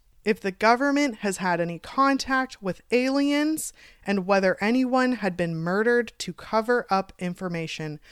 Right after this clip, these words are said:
about, quote, "extraterrestrial technology," end quote. And he said that he could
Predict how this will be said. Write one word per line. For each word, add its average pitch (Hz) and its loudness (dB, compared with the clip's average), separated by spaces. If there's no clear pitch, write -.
about, 175 0
quote, 175 0
"extraterrestrial 196 -4
technology," 165 -10
end 180 -6
quote. 156 -6
And 156 -8
he 190 0
said 226 2
that 175 -2
he 160 -10
could 185 -4